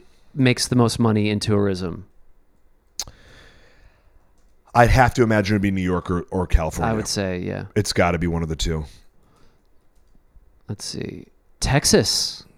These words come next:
Speaker 2: Whoa.
Speaker 1: Yep.
Speaker 2: That's shocking to me.
Speaker 1: Yeah.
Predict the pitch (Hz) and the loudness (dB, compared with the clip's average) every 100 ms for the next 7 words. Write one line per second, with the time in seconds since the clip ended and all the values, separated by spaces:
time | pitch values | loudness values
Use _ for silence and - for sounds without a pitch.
0 | - 127 180 220 214 202 143 98 85 123 | -14 -10 -6 -4 -2 4 6 6 6 4
1 | 160 143 180 - - 143 160 - 208 113 | 4 4 2 2 2 4 2 0 -2 0
2 | 95 80 127 123 127 139 | -2 0 2 4 4 2